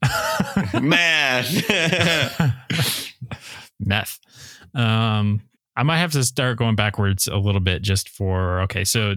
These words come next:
Speaker 1: Zay Jones.
Speaker 2: Go whichever way you
Speaker 1: probably.
Speaker 2: have to. Yep, Zay Jones
Speaker 1: Okay,
Speaker 2: is
Speaker 1: Zay
Speaker 2: on
Speaker 1: Jones
Speaker 2: here.
Speaker 1: caught one.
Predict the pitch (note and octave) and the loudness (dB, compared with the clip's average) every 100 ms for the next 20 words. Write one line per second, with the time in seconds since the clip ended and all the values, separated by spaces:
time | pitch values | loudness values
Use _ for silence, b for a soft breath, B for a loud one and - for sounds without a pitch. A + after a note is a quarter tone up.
0 | - - C#3+ C#3+ B2+ B2+ A#2+ A#2 A#2+ B2 | -4 -2 0 0 0 2 2 2 2 0
1 | C3 B2+ A#2 A2 G#2+ A2+ - G2+ D#2 E2+ | 0 2 2 2 2 -2 -2 -2 0 0
2 | G#2+ F2+ G2+ G#2 G2+ G2 F2+ F#2 G#2 A#2 | -2 -2 -2 0 0 0 0 0 2 2
3 | A2+ A2+ A2+ A2 G#2 - G#2 G2+ G2+ G#2 | 2 0 0 -2 -4 -2 -2 0 0 -2